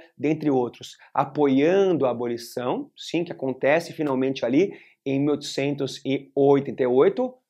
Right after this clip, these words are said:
logo depois desse processo, logo então ali nos anos noventa do dezenove em diante, essa intensa mobilização desaparece. Sim? E por quê? Bom, aqui vai dizer Florestan Fernandes,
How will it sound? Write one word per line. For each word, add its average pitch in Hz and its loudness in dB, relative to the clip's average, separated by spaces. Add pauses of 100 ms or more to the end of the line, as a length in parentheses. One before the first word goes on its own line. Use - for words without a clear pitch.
(120)
logo 165 4
depois 143 2 (140)
desse 131 -6
processo, 143 2 (220)
logo 156 2
então 156 4
ali 143 6
nos 135 0
anos 139 0
noventa 139 2
do 139 -2
dezenove 120 -2 (160)
em 135 -2
diante, 170 0 (240)
essa 175 4
intensa 202 0 (180)
mobilização 160 0 (300)
desaparece. 151 0 (260)
Sim? 220 -4 (200)
E - -4
por 214 4
quê? 123 0 (260)
Bom, 151 0
aqui 170 -4
vai 147 4
dizer 147 0
Florestan 147 -2
Fernandes, 127 -4